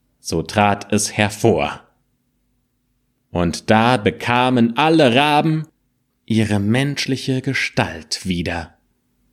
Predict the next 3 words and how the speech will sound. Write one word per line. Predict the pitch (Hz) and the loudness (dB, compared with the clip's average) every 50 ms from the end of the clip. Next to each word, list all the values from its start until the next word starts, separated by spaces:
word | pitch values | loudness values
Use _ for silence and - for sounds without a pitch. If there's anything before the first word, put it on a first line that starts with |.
| _ _ _ _ _ _ _ _ _ _ _ _ _ _ _ _ _ _ _ _ _ - | _ _ _ _ _ _ _ _ _ _ _ _ _ _ _ _ _ _ _ _ _ -2
Und | - 120 131 - | 0 0 2 2
sie | - 156 151 | 2 2 2
herzten | 127 170 208 185 156 - - - - - 95 85 85 - _ | 4 4 4 2 2 0 -4 -8 -4 -2 -2 -2 -2 -6 _